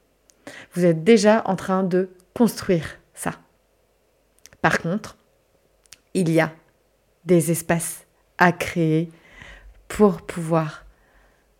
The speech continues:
se connecter à l'ex-, à l'expansion, pardon, et à l'illimité. Et pour ce faire, comme je vous disais, eh bien, les quatre éléments de la nature vont t'y aider,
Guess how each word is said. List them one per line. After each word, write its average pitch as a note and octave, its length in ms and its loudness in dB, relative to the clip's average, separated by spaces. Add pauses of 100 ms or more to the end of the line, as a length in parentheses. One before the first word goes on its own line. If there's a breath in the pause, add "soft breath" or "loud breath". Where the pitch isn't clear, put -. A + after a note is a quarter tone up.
(120)
se - 200 -2
connecter F#3 500 0
à D#3+ 80 0
l'ex-, - 360 -4 (400)
à D#3+ 120 -2
l'expansion, E3+ 720 -2 (260)
pardon, D#3+ 280 -6 (440)
et F3+ 100 6
à E3 100 6
l'illimité. D#3 640 -4 (560 soft breath)
Et D3+ 80 -10
pour A#3 160 -4
ce G#3 120 -2
faire, E3 340 -4
comme D#3 180 -8
je D#3+ 80 -12
vous G#3+ 80 -4
disais, D#3+ 340 -6 (520 loud breath)
eh F#3 100 2
bien, E3 380 -2
les E3 160 -4
quatre F#3 500 -2
éléments D#3+ 320 -2
de D3+ 100 -6
la D#3+ 120 -2
nature E3 560 -8 (340 soft breath)
vont D#3+ 260 -4
t'y E3 220 -8
aider, D#3+ 340 -6